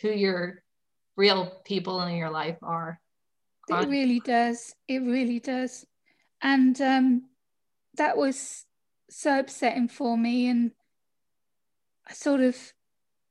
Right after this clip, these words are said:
Speaker 2: hibernated inside the house for five years, um, until I, until I started, um, and I've never gotten over it. If I see them, if I see one of them in the supermarket,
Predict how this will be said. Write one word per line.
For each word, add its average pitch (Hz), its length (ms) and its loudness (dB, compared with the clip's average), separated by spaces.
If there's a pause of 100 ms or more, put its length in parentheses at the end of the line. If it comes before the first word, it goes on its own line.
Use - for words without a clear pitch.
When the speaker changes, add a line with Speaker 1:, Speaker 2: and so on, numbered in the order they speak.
(140)
Speaker 2:
hibernated 254 840 2
inside 240 420 0
the 269 80 -4
house 247 420 -8
for 277 80 -10
five 240 400 -2
years, 240 500 -4 (1000)
um, 233 500 0 (1300)
until 240 340 2
I, 233 260 0
until 254 360 -2
I 233 100 2
started, 240 640 -6 (140)
um, 226 420 -2 (3000)
and 320 100 0
I've 311 120 -4
never 349 240 0
gotten 254 320 4
over 262 260 2
it. 233 160 2
If - 100 -8
I 294 80 0
see 359 240 0
them, 262 200 2
if - 180 -4
I 339 40 0
see 349 220 0
one 277 180 2
of 269 60 0
them 254 120 4
in 240 80 6
the 240 60 4
supermarket, 226 840 -2